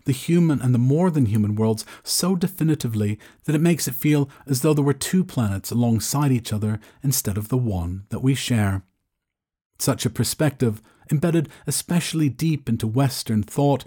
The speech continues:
through notions of human primacy and the imperative of the profit motive, frequently overlooks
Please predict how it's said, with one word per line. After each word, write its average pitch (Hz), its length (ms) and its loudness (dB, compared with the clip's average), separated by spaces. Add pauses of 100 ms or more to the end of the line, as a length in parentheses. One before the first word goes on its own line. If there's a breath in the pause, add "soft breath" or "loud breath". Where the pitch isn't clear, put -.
(200 loud breath)
through 131 160 2
notions 127 440 2
of 110 100 -6
human 139 400 4
primacy 135 760 -2 (180 soft breath)
and 123 100 2
the 117 60 4
imperative 127 600 -2
of 104 120 -6
the - 80 -8
profit - 400 -4
motive, 120 360 0 (320 loud breath)
frequently 185 560 -2
overlooks 151 500 -2